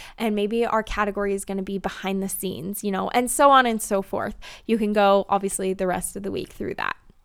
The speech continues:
And then the third thing that we're gonna talk about, the third key point, is visuals. So the visuals of a social media post are what catches someone's eye and makes them think of your brand when they see a photo, a video, a graphic, whatever that might be.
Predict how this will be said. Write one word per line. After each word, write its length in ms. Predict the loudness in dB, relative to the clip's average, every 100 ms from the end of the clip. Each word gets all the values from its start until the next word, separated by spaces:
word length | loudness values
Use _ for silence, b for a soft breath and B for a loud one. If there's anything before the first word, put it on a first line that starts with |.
| _ _ _ -20 -10 0
And 140 | 2
then 140 | 4 2
the 80 | 0
third 420 | 6 6 6 4
thing 180 | 0 2
that 140 | 0
we're 80 | 0
gonna 120 | -2
talk 240 | 0 0
about, 260 | 2 2 0
the 60 | -2
third 240 | -2 -2
key 200 | -6 -6
point, 360 | -2 -2 -2 -4 B B 0
is 280 | 4 4 0 -8
visuals. 800 | 0 2 2 -2 -2 -6 -8 -10 B B
So 400 | 4 8 8 4
the 140 | 0
visuals 640 | 2 4 4 4 4 4 4
of 120 | 2
a 60 | 2
social 320 | 0 0 -2
media 240 | 0 -2
post 260 | -2 -4 0
are 80 | 0
what 200 | 0 -2
catches 440 | 2 2 2 -2
someone's 380 | 0 0 -2 0
eye 200 | 2 2
and 140 | 2 -2
makes 180 | -4
them 140 | -6 -8
think 300 | -4 -6 -4
of 140 | -4
your 140 | -2 -2
brand 400 | -2 -4 -4 -4
when 160 | -2
they 100 | -2
see 220 | -2 -2
a 60 | -2
photo, 540 | 2 6 8 8 6
a 60 | 6
video, 380 | 4 4 4 4
a 80 | 6
graphic, 440 | 10 8 8 -2
whatever 360 | 2 4 6 6
that 180 | 4 4
might 260 | -2 -2
be. 280 | 0 0